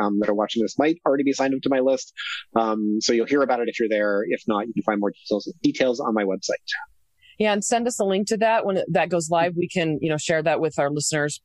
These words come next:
Speaker 2: put it in the Facebook group, all of that, or you can put it in there, whatever. <laughs>
Speaker 1: Mm-hmm.
Speaker 2: You can do that yourself if you want. Um, but yeah, thank you so much for that. And, um, thank you everybody for listening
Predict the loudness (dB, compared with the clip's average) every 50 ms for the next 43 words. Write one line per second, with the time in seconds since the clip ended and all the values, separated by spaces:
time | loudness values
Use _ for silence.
0 | _ -4 -2 0 0 -2 0 0 0 -2 0 -2 -4 -2 -2 -4 0 0 0 0
1 | 0 0 0 0 2 2 0 0 0 0 2 2 2 0 0 0 -2 0 0 0
2 | 0 2 2 2 2 2 0 0 -2 -2 0 2 2 2 2 0 -2 0 0 -2
3 | 0 2 2 0 0 0 -2 -4 -4 _ _ -20 -20 -6 _ 0 0 2 2 2
4 | 4 2 2 2 0 -4 -6 0 2 0 0 2 -2 0 0 2 2 2 2 2
5 | 0 -4 -8 -14 -12 -12 -12 -12 -6 0 2 2 2 2 2 0 -2 -4 -8 _
6 | -20 -20 -20 _ _ -4 _ 2 2 4 4 2 2 2 0 -2 -2 0 -2 0
7 | 0 0 0 0 -2 -2 -2 -2 0 2 2 2 2 0 -4 -8 -4 -2 0 2
8 | 2 2 2 0 2 2 2 4 2 2 0 -2 -4 -2 -2 -2 0 0 2 0
9 | 2 2 0 0 2 0 0 0 0 0 0 0 -2 -2 -2 0 0 0 0 -2
10 | -2